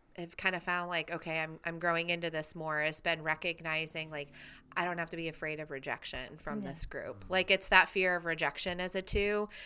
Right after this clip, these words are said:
Speaker 1: that that's where I've been like, "Oh, yeah, I can kinda just, like, whoops, oh, well, I got off track. Here we go." And not, like,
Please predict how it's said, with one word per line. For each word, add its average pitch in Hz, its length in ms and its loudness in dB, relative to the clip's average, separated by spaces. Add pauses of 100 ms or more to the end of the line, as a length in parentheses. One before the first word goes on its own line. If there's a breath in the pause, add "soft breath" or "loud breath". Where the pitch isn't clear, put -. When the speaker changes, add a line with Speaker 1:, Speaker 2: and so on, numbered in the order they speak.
(200 loud breath)
Speaker 1:
that 175 400 4
that's 180 340 8
where 170 220 2
I've 165 240 4
been 165 160 -2
like, 156 280 -2
"Oh, 240 80 2
yeah, 214 200 6
I 202 80 8
can 196 520 -4
kinda 190 200 -4
just, 180 160 -8
like, 190 140 -4
whoops, 466 300 0
oh, 403 100 -2
well, 269 180 4
I 262 120 0
got 247 140 0
off 254 140 0
track. 180 260 2
Here 214 140 -2
we 220 100 -2
go." 170 280 4
And 185 160 0
not, 185 340 8
like, 170 360 6